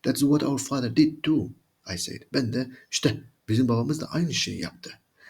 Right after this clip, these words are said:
And I put down my last card. Ve ben de oyun oynarken en son kartımı bıraktım. Evet. "You won," they laughed, and Vincenzo got ready for another game. Yani, "Sen kazandın." diye güldüler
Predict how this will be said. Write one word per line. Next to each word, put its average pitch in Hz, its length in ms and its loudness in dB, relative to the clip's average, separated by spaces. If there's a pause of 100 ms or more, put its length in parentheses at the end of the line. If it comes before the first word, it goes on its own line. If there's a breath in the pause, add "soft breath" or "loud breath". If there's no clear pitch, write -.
(160 loud breath)
And 107 180 -2
I - 380 -8
put - 180 0
down 113 300 0
my 92 120 -6
last 117 280 -6
card. - 140 -16
Ve 117 100 -8
ben 98 200 -2
de 123 180 -4 (400 loud breath)
oyun 110 200 2
oynarken 98 420 -4
en 113 100 0
son 101 200 -4
kartımı 113 440 -6
bıraktım. 107 400 -4 (760 soft breath)
Evet. 87 360 -8 (640 soft breath)
"You 151 200 6
won," 135 440 2
they 98 180 0
laughed, 104 300 -4 (320 soft breath)
and 107 200 -2
Vincenzo 107 420 -2
got 104 200 -2
ready 143 220 4
for - 300 -6
another 98 320 -2
game. - 220 -8 (480 loud breath)
Yani, - 200 -6 (140)
"Sen 156 280 0
kazandın." 107 500 2
diye 143 440 -2 (160)
güldüler 104 640 2